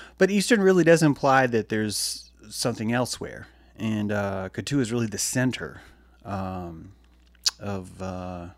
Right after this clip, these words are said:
of Amuraka. So, you know, kinda doesn't make sense to call it Eastern, does it? Now, Monday is Monday school, very important.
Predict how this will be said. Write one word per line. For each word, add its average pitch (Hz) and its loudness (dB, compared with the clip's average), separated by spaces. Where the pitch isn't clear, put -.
of 107 -8
Amuraka. 127 -4
So, 90 -10
you 135 -8
know, 127 -6
kinda 123 -6
doesn't 131 -4
make 135 -4
sense 135 -6
to - -20
call 135 -2
it 120 -4
Eastern, 127 -8
does 101 -4
it? - -14
Now, 135 2
Monday 175 6
is 165 6
Monday 151 4
school, 156 0
very 120 0
important. 131 0